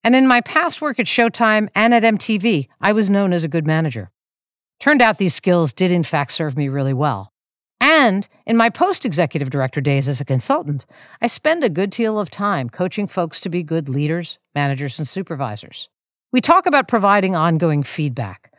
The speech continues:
to managing folks out who are not good fits, to slowing down a hiring process if that spidey sense of yours sees a flag on the field.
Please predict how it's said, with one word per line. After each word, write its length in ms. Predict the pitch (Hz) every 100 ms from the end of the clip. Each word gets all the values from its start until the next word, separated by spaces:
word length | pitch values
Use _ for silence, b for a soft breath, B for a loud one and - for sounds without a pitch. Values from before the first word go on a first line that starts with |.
| _
to 100 | -
managing 400 | 185 196 208 196
folks 360 | - 202 185 -
out 200 | 185 143
who 100 | 185
are 80 | 180
not 280 | 160 165 -
good 140 | 156
fits, 560 | - 165 160 - - - b b
to 100 | -
slowing 300 | - 294 311
down 180 | 262 240
a 60 | 226
hiring 420 | 220 220 180 127
process 460 | 143 101 - - 139
if 100 | -
that 200 | 143 -
spidey 440 | - 208 220 160
sense 240 | - 131
of 80 | 131
yours 300 | 135 127 120
sees 260 | 175 147 139
a 60 |
flag 400 | 123 170 160 147
on 80 | 120
the 80 | 113
field. 400 | - 143 104